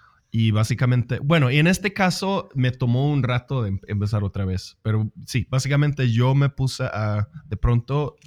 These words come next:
tuve como un, este, de, de pronto tuve mucha inspiración y me,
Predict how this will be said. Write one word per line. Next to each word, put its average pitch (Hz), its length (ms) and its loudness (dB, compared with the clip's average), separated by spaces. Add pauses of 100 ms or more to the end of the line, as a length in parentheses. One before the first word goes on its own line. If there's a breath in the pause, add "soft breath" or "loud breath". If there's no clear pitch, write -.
tuve 117 300 -2
como 104 300 -2
un, 107 760 2 (840 loud breath)
este, 87 840 -6 (580)
de, 123 580 -8
de 113 140 -4
pronto 139 280 0
tuve 143 200 2
mucha 131 260 0
inspiración 120 720 0
y 101 140 0
me, 92 320 -6